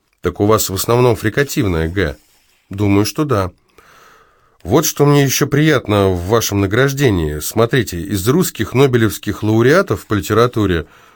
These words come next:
у двоих было фрикативное «Г». Это Шолохов и Солженицын. У третьего, Пастернака, этого не было.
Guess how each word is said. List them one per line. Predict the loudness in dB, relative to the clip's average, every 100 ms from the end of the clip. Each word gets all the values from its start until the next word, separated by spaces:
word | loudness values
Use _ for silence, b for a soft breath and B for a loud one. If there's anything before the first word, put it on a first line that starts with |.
| b
у | -6
двоих | 0 2 2 0
было | 0 2 2
фрикативное | 2 0 0 -2 -2 -2 2 2 2
«Г». | 0
Это | 0 -2 -4 -6 -6
Шолохов | -4 0 2 0 -2 -6
и | -6
Солженицын. | -4 -2 2 2 2 0 -6 -8 b b b b
У | -6
третьего, | -2 0 0 2 2
Пастернака, | 0 -4 -2 0 0 0 0
этого | 0 0 2
не | 4 2
было. | 0 -2 -4